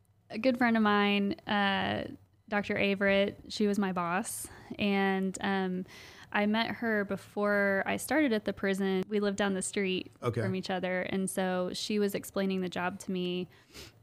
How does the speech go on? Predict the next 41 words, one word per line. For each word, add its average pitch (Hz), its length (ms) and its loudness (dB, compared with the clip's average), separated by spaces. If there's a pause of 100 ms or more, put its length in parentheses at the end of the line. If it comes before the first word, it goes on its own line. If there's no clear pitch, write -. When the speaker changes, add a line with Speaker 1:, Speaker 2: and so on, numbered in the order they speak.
Speaker 1:
And, 185 540 0
um, 185 580 -4 (160)
Speaker 2:
I'm 120 100 -4
curious 139 320 6
how 120 140 4
she 117 180 -2
sold 120 360 2
this. 101 220 -2
Like, 104 180 -4
"Oh, 147 160 2
it's 139 120 -4
great. 131 440 6
It's, 127 240 -2
I 139 160 2
know 165 120 10
it's 165 220 6
prison, 120 460 6
but 123 140 -4
it's 127 120 -8
great. 104 540 0
Don't 120 180 4
worry 104 240 2
about 107 340 4
it." 170 120 2
Speaker 1:
Well, 269 420 6
yeah. 294 400 8
Speaker 2:
<laughs> - 0 -
Speaker 1:
So 247 160 6
I 269 240 6
never, 240 800 6
I 240 160 0
never 208 580 0
would 185 100 0
have 175 80 -4
imagined 170 380 -4
myself 190 320 -4
working 196 300 -6
in 196 80 -4
a - 40 -4
Speaker 2:
Yeah. 202 80 -2
Speaker 1:
prison. 190 360 -2